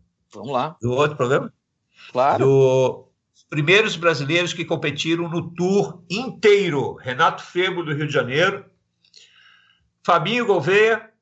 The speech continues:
Speaker 2: paraibano, catarinense Teco Para-, Padarates e o paulista Pio Pereira. Os próximos dois programas.
Speaker 1: Vambora.
Speaker 2: Tá bom pra ti? Tá bom pra ti,
Speaker 1: Pra
Speaker 2: Giovanni?
Speaker 1: mim tá ó-, pra mim tá ótimo, velho. Pra mim tá
Speaker 2: É?
Speaker 1: ótimo.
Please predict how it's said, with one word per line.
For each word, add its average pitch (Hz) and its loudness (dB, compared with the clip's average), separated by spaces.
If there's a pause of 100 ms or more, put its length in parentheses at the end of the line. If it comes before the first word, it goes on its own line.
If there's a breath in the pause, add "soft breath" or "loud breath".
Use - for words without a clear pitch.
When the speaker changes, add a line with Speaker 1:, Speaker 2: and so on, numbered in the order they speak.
(100)
Speaker 2:
paraibano, 156 -6
catarinense 151 -2
Teco - 0
Para-, 143 0
Padarates 143 0
e 147 -6
o 151 -8
paulista 139 -2
Pio 147 -6
Pereira. 113 -2 (260)
Os - -20
próximos 143 -2
dois 147 2
programas. 107 -6 (1400)
Speaker 1:
Vambora. 127 0
Speaker 2:
Tá - 2
bom 127 -2
pra - -8
ti? - -12 (520)
Tá - -20
bom - -20
pra 135 -6
ti, - -10
Speaker 1:
Pra 311 -12
Speaker 2:
Giovanni? 123 -6
Speaker 1:
mim 117 -16
tá 170 -4
ó-, 147 -4
pra - -14
mim 127 -10
tá 285 -4
ótimo, 139 0
velho. 90 -10 (160)
Pra 90 -10
mim 110 -10
tá - -10
Speaker 2:
É? 165 -2
Speaker 1:
ótimo. 143 2